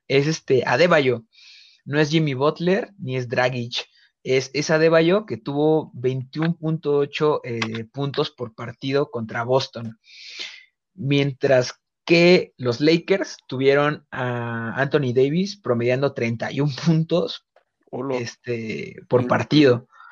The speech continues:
Speaker 1: Entonces, y LeBron promedia veintisiete puntos.
Speaker 2: Ah, o,
Speaker 1: Eh,
Speaker 2: o sea, está, está mejor Anthony Davis ahorita. O bueno, en cuanto a puntos.
Speaker 1: eh,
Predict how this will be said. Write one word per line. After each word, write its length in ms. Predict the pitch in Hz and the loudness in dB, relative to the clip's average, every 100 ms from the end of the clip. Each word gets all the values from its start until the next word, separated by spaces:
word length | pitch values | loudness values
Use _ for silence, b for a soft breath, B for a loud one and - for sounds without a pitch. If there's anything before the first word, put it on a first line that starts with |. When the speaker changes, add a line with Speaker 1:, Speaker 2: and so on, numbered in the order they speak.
| B B B B B B B _ _ - | B B B B B B B _ _ -2
Speaker 1:
Entonces, 640 | 131 139 143 135 143 131 | 2 4 2 6 4 4
y 100 | 131 | 2
LeBron 440 | 139 131 135 151 160 | 4 6 6 4 4
promedia 400 | 156 143 139 131 | 4 4 4 4
veintisiete 560 | 120 110 107 127 123 | 2 -6 -4 -4 -4
puntos. 520 | 110 131 131 123 117 - _ B B B B B _ _ _ _ _ _ _ | -8 -8 -6 -8 -12 -14 _ B B B B B _ _ _ _ _ _ _
Speaker 2:
Ah, 500 | 127 123 123 120 220 | 0 2 2 4 4
o, 40 | 196 | 2
Speaker 1:
Eh, 80 | 113 | -2
Speaker 2:
o 80 | |
sea, 120 | 151 160 | -4 -2
está, 180 | - 202 175 | 0 -2 -4
está 240 | - 190 | -6 -6
mejor 360 | 196 180 196 185 | -6 -8 -6 -6
Anthony 360 | 180 170 139 | -6 -10 -10
Davis 340 | 139 156 151 123 | -10 -12 -10 -10
ahorita. 520 | 127 165 - 113 - _ _ _ _ _ _ _ _ - | -10 -12 -12 -12 -14 _ _ _ _ _ _ _ _ -10
O 80 | 117 | -6
bueno, 200 | 135 120 | -6 -6
en 60 | |
cuanto 220 | 117 107 | -10 -12
a 40 | 107 | -12
puntos. 260 | 123 113 | -12 -12
Speaker 1:
eh, 160 | - - | -12 -14